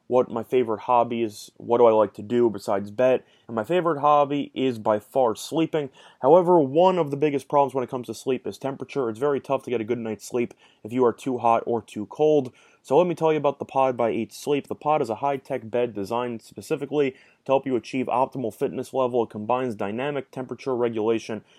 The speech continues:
and sleep tracking to enhance your rest and recovery. It learns your sleeping habits and adjusts the temperature automatically, which means that if you like the bed cold and your partner likes the bed warm,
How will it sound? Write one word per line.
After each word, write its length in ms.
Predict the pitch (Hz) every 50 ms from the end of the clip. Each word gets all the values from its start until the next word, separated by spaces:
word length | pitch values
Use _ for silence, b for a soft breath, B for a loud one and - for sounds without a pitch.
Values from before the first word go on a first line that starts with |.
| b b b
and 160 | b 110 110 -
sleep 260 | - - 143 139 -
tracking 480 | - - 139 131 123 - 131 127 113 - _
to 160 | - 110 101
enhance 480 | 95 104 - 135 143 147 147 135 -
your 160 | - 127 123 117
rest 360 | 110 113 113 113 113 - -
and 220 | 80 107 104 95
recovery. 540 | 95 - - 135 135 127 131 131 127 117 b b b b b b b
It 100 | - 110
learns 260 | 123 147 180 180 170
your 80 | 165 156
sleeping 360 | - - 165 156 - 147 135
habits 360 | 135 139 135 131 135 135 -
and 100 | 131 113
adjusts 280 | 107 104 107 135 131 -
the 80 | 117
temperature 420 | - - 123 120 - - - 123 117
automatically, 720 | 110 101 98 110 131 135 127 127 - 135 131 123 120 b b b b
which 180 | b - - -
means 160 | 135 131 127
that 120 | 120 120 110
if 100 | 98 117
you 160 | 143 170 160
like 200 | 165 156 147 -
the 60 | 147
bed 220 | 131 139 135 123
cold 300 | - - 131 131 131 123
and 80 | 120 107
your 80 | 104 98
partner 420 | - 131 131 131 117 135 131 123
likes 300 | 113 117 120 120 113 -
the 100 | - 117
bed 220 | 107 110 117 117
warm, 400 | 110 104 101 104 107 107 104 101